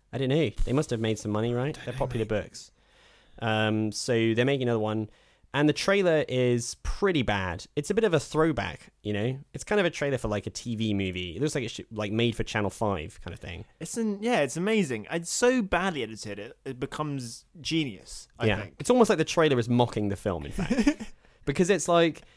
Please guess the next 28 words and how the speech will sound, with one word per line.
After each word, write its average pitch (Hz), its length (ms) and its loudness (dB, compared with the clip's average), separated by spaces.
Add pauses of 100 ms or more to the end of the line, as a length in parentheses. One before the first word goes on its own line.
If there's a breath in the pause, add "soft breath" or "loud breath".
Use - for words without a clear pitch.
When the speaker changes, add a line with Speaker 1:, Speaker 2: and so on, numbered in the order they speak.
(140)
Speaker 1:
it 135 100 -2
doesn't 185 300 6
just 135 180 -2
go 135 180 4
for 123 160 0
a 113 40 2
thrilling 113 360 0
atmosphere, 107 560 -2
but 101 120 -4
it, 101 240 -4
it 107 160 -6
feels 123 260 2
like 110 100 0
you're 110 120 0
not 127 100 2
gonna 117 140 0
see 113 160 -4
the 101 80 0
movie 104 280 2
unless 95 280 -4
you 107 80 -2
know 101 120 0
the 95 80 -6
twist 104 360 -6
before 101 200 -4
you 95 80 -4
go 98 160 0
in. 107 220 -2